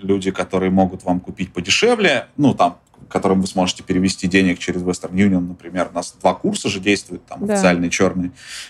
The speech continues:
Speaker 1: Вот, то есть все это можно как-то там, а, все это п-, поменять и организовать. Но в общем и в целом у вас где-то две-три тысячи долларов, я думаю, на минималках это сожрет, да.
Speaker 2: Ну, короче, ребят, копим деньги, и тогда Аргентина нам откроется, пусть даже <laughs> бюджетным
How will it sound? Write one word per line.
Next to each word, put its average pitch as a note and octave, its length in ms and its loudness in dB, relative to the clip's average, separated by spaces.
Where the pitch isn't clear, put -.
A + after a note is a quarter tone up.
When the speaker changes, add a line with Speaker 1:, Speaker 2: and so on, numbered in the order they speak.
Speaker 1:
Вот, G#2+ 280 4
то G2 60 2
есть F#2+ 120 0
все - 120 0
это A2 140 0
можно G2 340 0
как-то - 300 -10
там, E2 260 -6
а, E2+ 280 4
все G2 180 0
это F#2 120 -2
п-, - 80 -2
поменять G2+ 640 4
и F2+ 300 0
организовать. G2+ 800 2
Но B2 100 8
в A#2+ 60 4
общем D3 300 2
и - 20 4
в C3 40 0
целом G3+ 340 2
у C3 40 2
вас C3+ 180 2
где-то B2+ 180 -12
две-три A2+ 320 0
тысячи - 320 0
долларов, D#3 360 4
я A2 100 4
думаю, B2 300 6
на A2+ 100 6
минималках A#2+ 680 2
это A#2+ 160 -4
сожрет, F2+ 460 -10
да. - 120 -4
Speaker 2:
Ну, C#4 200 0
короче, A3+ 380 0
ребят, G#3+ 260 2
копим A3+ 280 0
деньги, B3 280 -2
и G#3+ 40 -4
тогда F#3+ 320 -6
Аргентина F3+ 420 -6
нам E3+ 320 -6
откроется, G3 460 -6
пусть - 200 -10
даже F3 220 -4
<laughs> - 160 -8
бюджетным A#3+ 440 2